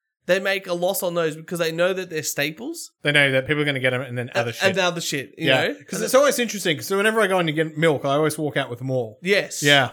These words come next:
Speaker 1: Yeah. And so they know, like, people, uh, the, the third, I think the f-, biggest selling item in supermarkets is, is, like, Coca-Cola, and then it's, like, bread and milk. Like, it's either, like, it's always
Speaker 2: Mm-hmm.
Speaker 1: changing around.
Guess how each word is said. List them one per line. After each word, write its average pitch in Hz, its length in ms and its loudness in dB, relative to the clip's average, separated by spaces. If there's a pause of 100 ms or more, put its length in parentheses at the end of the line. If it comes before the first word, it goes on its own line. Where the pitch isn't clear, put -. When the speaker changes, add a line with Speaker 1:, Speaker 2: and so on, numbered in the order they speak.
Speaker 1:
Yeah. 160 280 -2 (340)
And 190 160 -4
so 214 100 -2
they 208 160 -2
know, 202 200 0
like, 180 160 -2
people, 208 380 -8
uh, 175 220 -10
the, 175 80 -14
the 170 160 -10
third, 208 300 -2
I 190 60 -4
think 233 180 -8
the 208 80 -8
f-, - 100 -16 (260)
biggest 214 300 -6
selling 190 240 -2
item 175 300 -2
in 156 40 -8
supermarkets 156 640 -8
is, 135 220 -14
is, 147 80 -6
like, 143 140 -6
Coca-Cola, 139 720 -4
and 135 80 -10
then 139 80 -6
it's, 135 100 -12
like, 131 220 -12
bread 139 140 -6
and 127 80 -12
milk. 104 180 -16 (560)
Like, 160 200 -6
it's 175 140 -6
either, 180 220 0
like, 156 180 -4
it's - 80 -14
always 160 300 2
Speaker 2:
Mm-hmm. - 160 -6
Speaker 1:
changing 139 340 -6
around. 127 300 -8